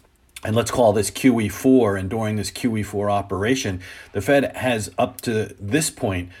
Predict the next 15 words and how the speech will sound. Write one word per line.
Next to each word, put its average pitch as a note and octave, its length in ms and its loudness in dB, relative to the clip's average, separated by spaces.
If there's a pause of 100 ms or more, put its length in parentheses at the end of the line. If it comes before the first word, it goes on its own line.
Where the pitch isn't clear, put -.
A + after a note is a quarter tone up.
(280)
added A#2 340 0
over G#2+ 300 -4
four D3 420 -2
point B2+ 460 -4
one A2 460 -4
trillion G#2+ 580 -6
dollars F#2 600 -4 (360)
to - 120 -4
their F2+ 120 -4
Treasury G2 500 -2
and F2+ 120 -6
mortgage-backed F2+ 640 -4
holdings, E2+ 400 -6 (260)
more A#2 200 2
than G2+ 300 -4